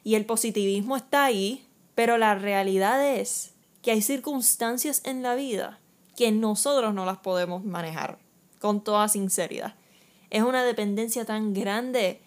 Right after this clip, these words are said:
del Señor la que tenemos, y nos damos cuenta que si no fuese por lo que estuviese en la palabra, revelado por el Espíritu Santo, por medio de tantos hombres que dieron su vida por el Evangelio, nosotros no pudiésemos tener las herramientas hoy para sobrevivir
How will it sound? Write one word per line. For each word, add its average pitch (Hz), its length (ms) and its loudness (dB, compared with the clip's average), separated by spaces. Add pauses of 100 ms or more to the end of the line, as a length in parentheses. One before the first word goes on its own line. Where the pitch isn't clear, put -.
(180)
del 208 220 0
Señor 196 400 -2
la 254 160 0
que 262 140 0
tenemos, 247 600 -4 (140)
y 240 160 -4
nos 240 160 2
damos 240 300 -2
cuenta 330 440 -4
que 220 120 -2
si 214 140 -2
no 220 160 -2
fuese 302 380 0
por 240 140 -2
lo 214 140 -2
que 214 80 -8
estuviese 214 580 -2
en 285 220 -6
la 254 160 -2
palabra, 190 560 0 (240)
revelado 214 600 0
por 285 220 2
el 277 120 0
Espíritu 254 500 -4
Santo, 233 580 -4 (380)
por 220 160 2
medio 240 200 2
de 269 60 2
tantos 262 300 -4
hombres 247 320 -4
que 202 100 -4
dieron 202 260 -4
su 247 220 -2
vida 277 240 0
por 254 140 0
el 240 100 0
Evangelio, 247 560 0
nosotros 208 400 -2
no 285 160 -4
pudiésemos 262 560 -4
tener 190 240 -4
las 196 160 -2
herramientas 233 680 -4
hoy 240 180 0
para 202 280 2
sobrevivir 185 800 -4